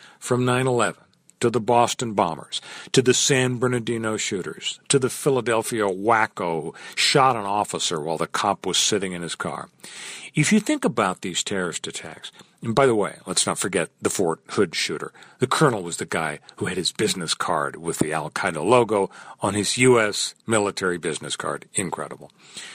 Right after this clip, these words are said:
Anyway, roll them all together, and what do you have as a common denominator? What's the one thing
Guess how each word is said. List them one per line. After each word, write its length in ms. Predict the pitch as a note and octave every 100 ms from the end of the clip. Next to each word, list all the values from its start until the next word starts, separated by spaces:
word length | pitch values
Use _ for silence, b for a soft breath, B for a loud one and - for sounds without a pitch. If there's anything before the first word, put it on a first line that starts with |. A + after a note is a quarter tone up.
| B B -
Anyway, 220 | A#2 E2+
roll 280 | G2+ C#3 G3
them 160 | G#3+
all 160 | D#3+ A#2+
together, 460 | G#2+ F2+ D2 C2+ C2+ _ _ _ _
and 140 | G2+ G2
what 160 | A#2
do 60 | A3
you 120 | C4+
have 380 | F3 F#2+ E2 F2
as 100 | G2+
a 80 | B2
common 460 | - D2 D2 E2+
denominator? 640 | G#2+ B2 D#3 C3+ E2+ - - B B -
What's 180 | D3+ -
the 100 | C#3
one 480 | G#2+ A#2 A#3 D4+
thing 600 | C4 F#3 A#3+ C#3+ D#2 F#2